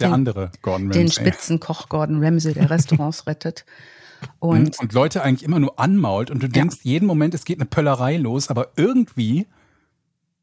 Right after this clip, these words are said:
Speaker 1: hören die anderen dann doch auf. Die
Speaker 2: Genau.
Speaker 1: sind sich dann so Gesicht an Gesicht, ne, hochrote Köpfe, die Schlagadern treten raus, aber es
Speaker 2: Mhm.
Speaker 1: gibt keine Pöllerei.
Speaker 2: Ja, und es
Speaker 1: Meistens.
Speaker 2: gibt eine Szene, die ich besonders liebe. Ich glaub, die liegt auch als gif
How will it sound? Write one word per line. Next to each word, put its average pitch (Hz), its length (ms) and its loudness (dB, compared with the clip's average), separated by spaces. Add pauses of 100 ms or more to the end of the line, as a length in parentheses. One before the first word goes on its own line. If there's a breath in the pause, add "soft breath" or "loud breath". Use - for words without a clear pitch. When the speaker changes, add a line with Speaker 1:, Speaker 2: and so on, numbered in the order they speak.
(140)
Speaker 1:
hören 180 240 2
die 165 100 -2
anderen 185 280 2
dann 185 140 2
doch 196 220 -2
auf. 101 300 -4
Die 117 140 -4
Speaker 2:
Genau. - 160 2
Speaker 1:
sind 160 80 -2
sich - 100 -12
dann 147 120 2
so 131 100 -4
Gesicht 139 420 -2
an 180 180 0
Gesicht, 147 600 -2 (200)
ne, 143 260 -2
hochrote 175 600 -2
Köpfe, 202 500 -4 (460 soft breath)
die 135 80 -2
Schlagadern 120 720 -2
treten 120 340 -6
raus, 120 340 -6
aber 139 140 -4
es 185 60 -6
Speaker 2:
Mhm. 185 60 -4
Speaker 1:
gibt 294 180 -4
keine 156 160 -2
Pöllerei. 135 560 -4 (960 loud breath)
Speaker 2:
Ja, 214 160 0
und 214 100 0
es 196 40 -2
Speaker 1:
Meistens. 214 200 -2
Speaker 2:
gibt - 180 -10
eine 233 440 0
Szene, 226 400 -2
die 202 80 -4
ich 196 120 -8
besonders 196 540 0
liebe. 220 320 4
Ich 190 160 0
glaub, 196 260 -8
die 196 100 0
liegt 196 280 -4
auch 170 160 0
als - 300 -6
gif - 260 -4